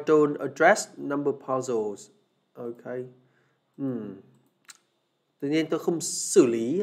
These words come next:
giải quyết à? Nghe nó buồn cười của em ạ. Nghe nó không, không, không, thầy không thấy ai nói thế cả, đúng không? I don't, uh, I don't feel,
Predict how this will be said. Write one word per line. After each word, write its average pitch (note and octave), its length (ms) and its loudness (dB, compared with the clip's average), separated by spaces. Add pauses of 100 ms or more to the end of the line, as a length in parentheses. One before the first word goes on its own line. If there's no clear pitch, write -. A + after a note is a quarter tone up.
giải G#2 280 -2
quyết F#3+ 200 2
à? - 60 -12 (140)
Nghe D3 220 -8
nó C#3 80 -8
buồn C#3+ 240 -8
cười A#2+ 220 -4
của G#2 60 -10
em C3 140 -8
ạ. - 40 -12 (180)
Nghe C#3 140 -10
nó B2 140 -10
không, D3+ 180 -12 (160)
không, C#3+ 160 -10
không, C#3+ 300 -12 (760)
thầy B2 160 -6
không D#3+ 200 -8
thấy C3 120 -10
ai C#3 120 -6
nói A2+ 200 -6
thế A2 80 -10
cả, - 360 -6
đúng A2 100 -4
không? C#3+ 240 -4 (720)
I F3 120 4
don't, A3+ 320 8
uh, F#3+ 220 2
I G3+ 100 6
don't G3 200 8
feel, F#3 500 4